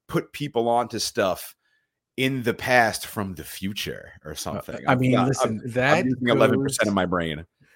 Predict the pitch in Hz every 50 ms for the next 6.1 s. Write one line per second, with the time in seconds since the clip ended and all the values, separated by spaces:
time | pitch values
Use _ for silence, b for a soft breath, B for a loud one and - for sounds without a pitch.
0 | b - 117 107 110 110 107 104 113 123 131 139 - - 139 131 131 127 127 127
1 | 123 120 - 156 131 123 135 135 143 143 131 156 135 113 113 113 113 113 113 107
2 | 107 107 - - 113 113 113 110 - - 123 113 - - - 156 175 190 156 123
3 | 107 113 110 110 107 - - _ _ _ _ B B B B B B - 147 160
4 | 165 151 123 120 139 135 113 - 131 139 123 - _ - - 143 160 160 156 147
5 | 147 139 131 127 127 131 131 127 - - 147 143 135 127 120 110 104 104 101 95
6 | 95 98